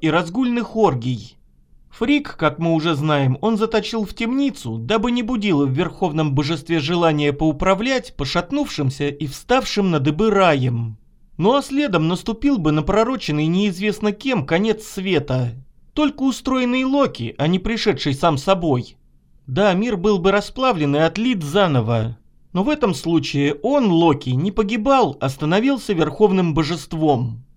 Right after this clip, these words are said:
Но планам бога коварства и бессовестной лжи не суждено было сбыться, по крайней мере, не в этот раз. Как раз сегодня, когда все было готово для смены власти, эта мерзавка Фрик сбежала из-под стражи, подняла тревогу в Волгале и привела, наконец,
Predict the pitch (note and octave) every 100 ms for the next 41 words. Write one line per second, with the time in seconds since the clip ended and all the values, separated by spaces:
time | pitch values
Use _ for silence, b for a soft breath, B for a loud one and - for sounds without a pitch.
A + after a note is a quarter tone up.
0 | _ _ _ - D#3+ F3 G3 G3 F#3 E3+
1 | F3+ E3+ E3 F#3 G3 D#3 - D3 D#3 C3+
2 | B2 - F3 D#3 F#3 F3+ G3 F3+ B3 A3
3 | B2 D3+ F3+ B3 G3+ C4 B3 B2+ D3+ D3
4 | B2+ B2+ C#3 - B2+ A#2+ - b b b
5 | E3+ E3 C4+ D4 F3+ C#3 C#3 C3+ C#3 G#3+
6 | C4 G3 - C3+ C3+ C#3 C3 - - -
7 | - - - G3 A3 A3+ A3 - B3 A#3
8 | C3+ B2+ B2+ F3+ G#3 G#3 G#3+ G3+ G#3 F#3
9 | G3+ G#3 F#3 D#3+ E3+ F3+ G3 F#3+ G3 A3
10 | C4+ A3+ - B2+ - G3 G3 G#3+ G#3+ E3
11 | G#3 - - - C4 C4+ - A#2+ A#2 F3
12 | E3+ G#3 G3 F#3+ - G#3+ G#3 - B3 A3+
13 | A#2+ A2 - C#3 C#3 G#3+ A3+ A3 G#3+ A3+
14 | C4+ G#3+ E3 B2+ D#3 D3 C#3+ C3+ B2+ -
15 | C#3+ F#3+ A#3+ C4 B3+ F3 D#3+ F3+ F#3+ F3+